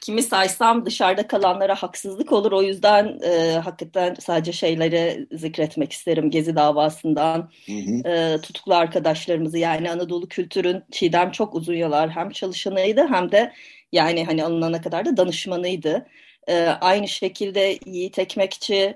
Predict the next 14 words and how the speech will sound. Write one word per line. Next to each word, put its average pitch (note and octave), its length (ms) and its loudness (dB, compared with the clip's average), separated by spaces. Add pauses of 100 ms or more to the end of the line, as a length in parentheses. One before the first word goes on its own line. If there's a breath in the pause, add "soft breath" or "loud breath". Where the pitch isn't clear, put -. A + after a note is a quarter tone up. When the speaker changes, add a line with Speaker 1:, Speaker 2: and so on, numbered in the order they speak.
(100)
Speaker 1:
yönetim E3 400 -4
kurulu F#3 340 -2
üyesiydi. D3+ 680 0
Hakan D#3+ 380 -2
Altınay F3 480 0
yönetim F3+ 320 -2
kurulu A#3+ 260 -4
üyesi A#3 340 4
ve A#3 60 4
ayrıca F#3 400 2
Boğaziçi F3+ 320 0
Avrupa F3 240 -2
Siyaset F3 460 -4
Okulu'nun D#3+ 600 -2